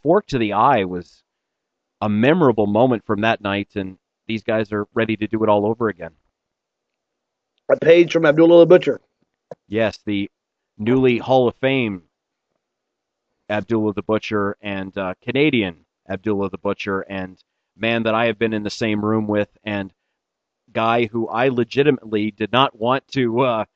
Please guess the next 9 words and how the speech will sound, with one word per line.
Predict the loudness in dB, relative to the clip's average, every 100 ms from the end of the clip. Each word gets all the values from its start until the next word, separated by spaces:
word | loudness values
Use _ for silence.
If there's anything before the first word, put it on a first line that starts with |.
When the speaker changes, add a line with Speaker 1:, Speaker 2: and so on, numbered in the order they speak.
| _
Speaker 1:
approach | -10 0 4 4 2 -6 -16 -10
<laughs> | -4
and | -2 -2 -4
shake | 0 -2 0
hands | -2 -2 -2
with, | -4 -4
'cause | -10 _ _ _ _ _ _ _
the | -8
guy, | 0 2 4 2